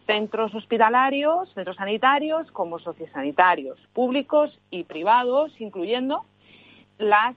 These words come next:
eh, residencias de mayores. Está claro que el,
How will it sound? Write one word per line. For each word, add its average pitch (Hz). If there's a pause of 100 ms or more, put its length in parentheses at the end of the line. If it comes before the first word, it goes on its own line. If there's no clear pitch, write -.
eh, 196
residencias 185
de 180
mayores. 143
Está 170
claro 202 (680)
que 175
el, 165